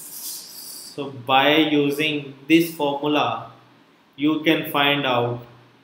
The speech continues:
mean of any number of questions. Okay, and if you still have any doubt or any query based on this tip, please do comment in the comment section, students. I'll be happy to help you guys there.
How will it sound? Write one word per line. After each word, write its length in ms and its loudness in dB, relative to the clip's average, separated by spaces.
mean 480 2
of 380 0
any 460 0
number 320 -4
of 200 -4
questions. 500 -14
Okay, 440 0
and 140 -6
if 120 -8
you 60 -4
still 320 0
have 220 6
any 240 2
doubt 280 2
or 140 0
any 200 -2
query 540 0
based 300 -2
on 140 -8
this 240 -4
tip, 280 -6
please 400 -2
do 180 2
comment 380 -2
in 100 -2
the 300 -2
comment 180 -2
section, 340 -8
students. 560 2
I'll 240 2
be 140 2
happy 240 -2
to 160 -2
help 180 -4
you 100 0
guys 340 -2
there. 300 4